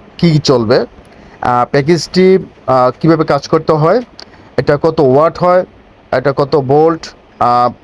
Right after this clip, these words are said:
কীভাবে পেতে পারেন, এটা প্রাইস মোটামুটি একটা আইডিয়া, আহ, তারপর বিএমএস কোনগুলো ব্যবহার করা হবে, সকল বিষয়ে আলোচনা করবো এই ভিডিওতে। অবশ্যই ভিডিওটি স্কিপ করবেন না। তো আমরা প্রথমে যেটা দেখাতে যাচ্ছি, এখানে কিন্তু আমরা বিএমএসটা দেখালাম,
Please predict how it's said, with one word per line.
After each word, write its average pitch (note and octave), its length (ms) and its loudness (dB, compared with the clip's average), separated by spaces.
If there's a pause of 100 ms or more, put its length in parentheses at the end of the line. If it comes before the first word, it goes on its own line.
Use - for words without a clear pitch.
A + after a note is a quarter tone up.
(240)
কীভাবে D#3 220 4
পেতে D#3 260 -2
পারেন, D#3+ 420 0 (580)
এটা C#3+ 160 0
প্রাইস D3 560 -2
মোটামুটি D#3 340 0
একটা D3 140 -2
আইডিয়া, D#3+ 440 2
আহ, - 800 -4 (120)
তারপর D3 280 -2
বিএমএস D#3 480 0
কোনগুলো D#3 380 2
ব্যবহার D#3+ 220 2
করা E3 200 0
হবে, E3+ 300 2 (260)
সকল F#3 320 -2
বিষয়ে F#3 260 0
আলোচনা C#3+ 320 0
করবো D3+ 220 0
এই B2+ 100 2
ভিডিওতে। A2 280 -2
অবশ্যই A#3 600 0 (200)
ভিডিওটি D3+ 380 2
স্কিপ - 260 -4
করবেন D#2+ 340 -2
না। - 100 -10 (440)
তো D3+ 80 0
আমরা F3+ 460 0
প্রথমে F3 260 0
যেটা D#3 180 2
দেখাতে D#3 280 0
যাচ্ছি, D#3+ 220 0
এখানে D#3+ 220 -2
কিন্তু D#3+ 240 0
আমরা C#3 160 0
বিএমএসটা C3 440 0
দেখালাম, F3+ 280 0